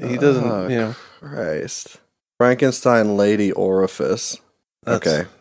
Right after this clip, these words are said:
Speaker 2: so that's them.
Speaker 1: Yeah.
Speaker 2: Now, next up on our list, we've got, uh, from a brand called Lee Love. Lee Love. It's a pumpkin dildo.
Speaker 1: Pumpkin dildo?
Speaker 2: Yes.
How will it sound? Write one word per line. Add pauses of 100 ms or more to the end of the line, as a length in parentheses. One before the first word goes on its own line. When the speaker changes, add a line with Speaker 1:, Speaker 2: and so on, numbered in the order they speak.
Speaker 2:
so
that's
them. (480)
Speaker 1:
Yeah. (360)
Speaker 2:
Now,
next
up (180)
on
our
list,
we've
got,
uh,
from
a
brand
called
Lee
Love.
Lee
Love. (440)
It's
a
pumpkin
dildo. (520)
Speaker 1:
Pumpkin
dildo? (100)
Speaker 2:
Yes.